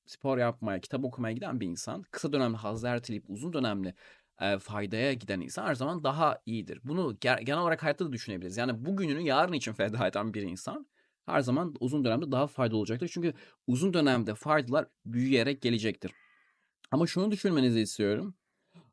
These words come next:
Eee, en uzun, en long term düşündüğünüz vakit arkadaşlar ölüyorsunuz. İsterseniz yüz, yüz beş sene yaşayın. Ölüyorsunuz değil mi? Eee, yani o yüzden en uzun, en long term düşünce şekli aslında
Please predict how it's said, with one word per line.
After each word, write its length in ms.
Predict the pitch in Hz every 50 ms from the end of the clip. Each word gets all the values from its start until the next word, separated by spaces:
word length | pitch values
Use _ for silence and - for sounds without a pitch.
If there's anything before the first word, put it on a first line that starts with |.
| _ - 101
Eee, 480 | 113 117 117 113 113 113 113 110 110 95 90 _ _ _ _ _ _ _ _ _ _ _ _ _ _ _ _ _ _ _ _ _ _ _ _ _ _ _ _ _ _ _ _ _ _ _ _ _ _ - -
en 380 | 135 160 220 285 277 240 254 - -
uzun, 320 | 143 127 127 131 123 120 -
en 260 | 143 185 240 226 185
long 240 | 160 156 156 147 -
term 260 | - 180 143 147 139
düşündüğünüz 440 | 139 127 - 143 135 127 156 202 202
vakit 260 | 139 117 117 - -
arkadaşlar 480 | 110 110 104 - 101 110 120 - - 120
ölüyorsunuz. 480 | 127 123 113 85 - - - 92 104 113 113 _ _ _ _ _ _ _ _ _ _ -
İsterseniz 540 | 127 120 - 135 104 95 - 147 131 131 117 113
yüz, 200 | 110 107 98 110
yüz 140 | 117 110
beş 180 | 110 113 110 -
sene 180 | - 98 95 82
yaşayın. 420 | 67 - - - - - 120 - _ _ _ _ _ _ _ _ _ _ _ _ _ _ _ _ _ _ _ -
Ölüyorsunuz 380 | 110 131 123 101 - 87 80 85
değil 100 | 78 90
mi? 120 | 90 101 - _ _ _ _ _ _ _ _ _ _ _ _ - -
Eee, 400 | 107 113 110 110 104 104 101 98 - - -
yani 160 | 117 147 156
o 120 | 117 110 139
yüzden 200 | 175 202 156 - -
en 180 | - 151 214 233
uzun, 380 | - 147 147 147 147 139 135 -
en 260 | - 120 165 202 180
long 200 | 151 147 143 143
term 220 | - 156 127 131 113
düşünce 320 | - - - 135 127 180 190
şekli 320 | - - 139 - - 87
aslında 600 | 90 85 113 - - 110 120 139 208 254 254